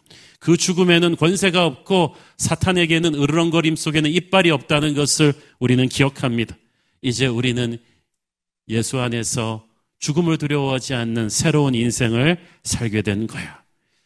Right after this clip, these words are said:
"나는 부활이요 생명이니, 나를 믿는 자는 죽어도 살겠고, 살아서 나를 믿는 자는 영원히 죽지 않을 것이다." 이 사실을 믿고 우리는 죽음의 공포를 이기는 것입니다. 자,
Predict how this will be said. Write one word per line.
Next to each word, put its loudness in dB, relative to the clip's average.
"나는 0
부활이요 0
생명이니, -2
나를 0
믿는 -2
자는 -4
죽어도 -6
살겠고, -6
살아서 0
나를 0
믿는 -4
자는 -4
영원히 -4
죽지 -10
않을 -4
것이다." -10
이 0
사실을 2
믿고 -2
우리는 -4
죽음의 -4
공포를 -6
이기는 -4
것입니다. -8
자, -4